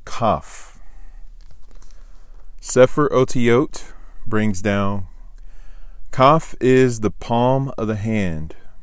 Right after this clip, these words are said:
which is Kaf, filled with sincerity, which is Kavanah.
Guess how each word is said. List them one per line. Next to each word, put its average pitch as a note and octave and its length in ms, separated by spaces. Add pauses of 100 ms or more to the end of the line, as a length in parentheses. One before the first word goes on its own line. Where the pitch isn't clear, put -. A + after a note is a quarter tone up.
(680)
which - 200
is F#2 160
Kaf, - 640 (880)
filled C#3 420
with B2 160
sincerity, G#2 1040 (240)
which F#2+ 260
is F#2+ 460 (340)
Kavanah. G2 680